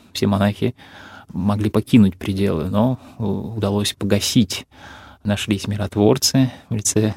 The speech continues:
княгини Великой и других людей, видимо, которые убедили князя и убедили монахов не уходить, и князя сменить гнев на милость.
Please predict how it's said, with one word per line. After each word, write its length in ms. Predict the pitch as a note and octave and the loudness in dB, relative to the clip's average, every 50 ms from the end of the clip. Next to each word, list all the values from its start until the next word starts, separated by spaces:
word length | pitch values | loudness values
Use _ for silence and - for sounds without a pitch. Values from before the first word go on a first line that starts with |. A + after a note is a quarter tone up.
| - - - | -8 -10 -2
княгини 520 | - G#2 G#2+ G#2+ G2 G#2 G2+ G#2 G#2 G#2 | 2 2 2 4 4 4 6 6 6 6
Великой 480 | G#2 G#2 G2+ G#2 G2+ - G2 G2 G2 D#2+ | 4 4 2 0 0 0 0 0 0 0
и 320 | D#2 F2+ F2 D#2 C#2+ D2+ A2 - - | -2 -4 -4 -4 -6 -6 -8 -6 -4
других 440 | G#2 G2 G2 G2+ G#2 G#2 G2+ - - | -4 -2 -2 -2 -2 -4 -4 -4 -4
людей, 320 | G2+ G2+ G2+ G2+ G#2 G2+ G2+ | -4 -2 0 0 0 0 0
видимо, 400 | G2+ G2+ G2 G2+ G2 G2+ A#2+ - - - - - | -2 -2 -4 -4 -4 -4 -6 -6 -10 -20 -20 -20
которые 300 | - - - - A2 G#2+ | -18 -10 -4 0 0 2
убедили 540 | F#2+ F2+ G2 F#2+ G2 A2 A#2+ A#2+ B2+ B2 B2 - - - - _ - | 2 2 0 2 4 6 6 6 6 4 2 -2 -12 -20 -20 _ -8
князя 560 | - G2 G2 G2+ G#2 A2 A2 A2 A#2 A2+ A#2 _ _ - - - - - _ - | -4 0 2 2 4 2 2 2 0 -2 -2 _ _ -20 -20 -20 -20 -20 _ -6
и 180 | A2 G#2+ G2+ G#2 | -2 -2 -2 -2
убедили 400 | - G2+ G2 A2 G2 - G#2 G2+ | -2 0 -2 0 2 2 2 2
монахов 540 | F#2+ G2 G2+ G2 G2+ G2+ F#2 - - - - | 4 4 6 6 4 4 2 0 -4 -2 2
не 120 | A2 A2 | 2 2
уходить, 640 | G#2+ G2+ - G#2 G2 F#2+ G2 G2+ A2 C3+ - - - - - - | 2 2 0 -2 -2 0 0 -2 -2 -2 -4 -10 -20 -18 -12 -8
и 180 | - G2+ G#2 | -6 -6 -6
князя 540 | - - G#2 G2+ G#2 A2 G#2+ A2+ A2+ A2+ A2 | -4 -2 0 2 2 2 0 0 -2 -4 -4
сменить 460 | - - - G#2 G2+ G2+ G#2 A2 G#2+ - | -8 -4 -2 0 2 4 4 2 2 4
гнев 220 | G#2 G#2 G2+ - | 4 4 4 4
на 120 | - G#2+ G#2 | 4 6 8
милость. 460 | B2 B2 G#2 - - - - - | 8 8 6 4 2 -2 -4 -6